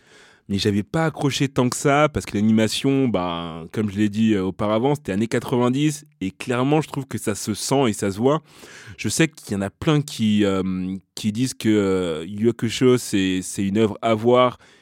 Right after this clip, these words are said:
et à redécouvrir parce que, euh, elle a posé pas mal de jalons, euh, de plein de choses qu'on, qu'on pense découvrir maintenant mais qui existaient déjà par le passé. Donc, euh, donc je connaissais.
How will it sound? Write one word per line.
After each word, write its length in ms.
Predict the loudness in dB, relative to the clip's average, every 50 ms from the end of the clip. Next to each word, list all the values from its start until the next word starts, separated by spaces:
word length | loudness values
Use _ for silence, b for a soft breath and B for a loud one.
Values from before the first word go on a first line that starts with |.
| b b b _ _ 4
et 140 | 4 4 4
à 60 | 6
redécouvrir 600 | 4 4 4 4 4 4 2 4 6 4 4 2
parce 240 | 0 -6 -6 -6 -6
que, 120 | _ -2
euh, 380 | 0 2 2 2 2 0 0 -2
elle 80 | -4 -6
a 60 | -6
posé 260 | -6 -6 -6 -6 -4
pas 140 | -2 0 2
mal 180 | 4 2 2
de 140 | 4 2 2
jalons, 520 | 2 4 2 2 2 2 0 0 0 2 0
euh, 140 | 0 0
de 120 | -2 -4 -8
plein 180 | -4 -2 -2 -2
de 60 | -2
choses 220 | 0 0 -2 -2 -2 -6
qu'on, 600 | -6 -6 -4 -4 -4 -4 -6 -6 -8 -12 -14 -14 -10
qu'on 140 | -6 -6 -2
pense 220 | 4 4 4 4
découvrir 440 | 6 4 2 2 2 -2 0 2 2
maintenant 340 | 2 0 0 0 2 2 2
mais 140 | 2 0 -2
qui 140 | -4 -6 -8
existaient 280 | -8 -8 -8 -8 -8
déjà 160 | -4 -2 -2
par 140 | -2 0 -2
le 80 | -2 0
passé. 360 | -2 -4 -2 0 0 0 0 _ B B B B B B B B B B B B B B B B B B B B B B B B _ _ -14
Donc, 400 | -4 2 2 2 2 2 4 6
euh, 340 | 6 8 8 8 8 6 6
donc 220 | 6 4 2 2
je 80 | 2 4
connaissais. 340 | 6 6 6 6 2 -2